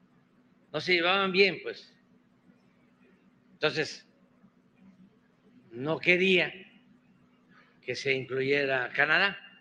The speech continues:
quería un tratado bilateral, México, Estados Unidos.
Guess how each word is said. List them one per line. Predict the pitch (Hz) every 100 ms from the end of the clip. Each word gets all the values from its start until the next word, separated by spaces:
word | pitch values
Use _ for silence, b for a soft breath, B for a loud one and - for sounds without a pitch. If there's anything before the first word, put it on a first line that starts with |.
| _ _ _ - _ _ _ _ _
quería | - 147 170 160 151 127 - _ _ _ _ _ _ -
un | 160
tratado | 170 170 160 165 165 165 160 - _ _ _ _ _ _ _ _ _ _ -
bilateral, | 151 160 139 151 143 143 - - - _ _ _ _ _ _ _ _ _ _ -
México, | 202 175 160 -
Estados | 120 147 131 104
Unidos. | 104 87 - -